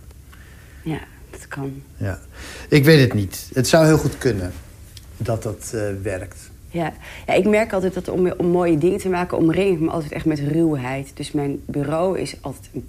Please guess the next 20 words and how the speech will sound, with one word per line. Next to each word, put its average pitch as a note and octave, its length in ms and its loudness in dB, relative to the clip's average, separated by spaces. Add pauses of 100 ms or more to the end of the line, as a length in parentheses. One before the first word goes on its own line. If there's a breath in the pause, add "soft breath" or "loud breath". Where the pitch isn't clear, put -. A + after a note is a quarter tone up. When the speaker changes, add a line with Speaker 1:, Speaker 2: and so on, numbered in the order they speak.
(120)
Speaker 1:
puinhoop. D3 800 0 (840 soft breath)
Eh, F3+ 120 -16 (1600)
als D3+ 220 -10
ik D3 100 -12
iets D3 160 -4
maak, D#3+ 300 -2
wil D#3 120 0
ik D3+ 100 -4
graag D3 220 -8
dat - 160 -14
het - 120 -16
vies - 300 -4
mag E3 220 -4
worden. D#3 340 -6
Dus D3 100 -8
ik C#3 100 -12
zoek - 240 -6
altijd - 260 -12
van C#3+ 140 -6
die C#3 160 -6